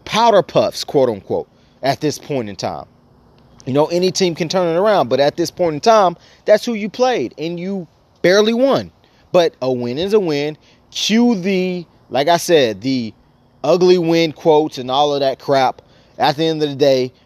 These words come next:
you either gotta make some personnel moves or you gotta change some stuff up, and that's it, right? This game, you saw the emergence of Jeffrey Simmons. I don't wanna, uh, end this podcast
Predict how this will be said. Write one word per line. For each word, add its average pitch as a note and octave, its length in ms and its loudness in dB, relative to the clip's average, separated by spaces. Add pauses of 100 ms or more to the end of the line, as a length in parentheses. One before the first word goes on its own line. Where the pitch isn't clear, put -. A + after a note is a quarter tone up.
(160)
you C3+ 160 -6
either F3 220 2
gotta D3 180 4
make C#3 160 -2
some A#2+ 160 -10
personnel D#3 580 -4
moves C#3+ 540 -6 (400)
or D#3 160 4
you D3+ 140 0
gotta C#3+ 200 4
change C#3+ 300 -6
some C3+ 140 -12
stuff D3 320 -2
up, F3 180 0
and A#2 160 -12
that's D3 220 -6
it, F#3+ 200 0 (320)
right? C#3 280 0
This D#3 200 0
game, E3+ 460 0 (300)
you C3 100 -10
saw D#3+ 400 4
the C#3+ 160 -4
emergence C#3+ 540 -2
of B2+ 120 -8
Jeffrey D3+ 360 -2
Simmons. C#3+ 380 -6
I C3 100 4
don't D3 180 -2
wanna, C#3+ 220 -4
uh, B2 420 -2
end D3+ 240 -4
this D3 160 0
podcast C#3 720 0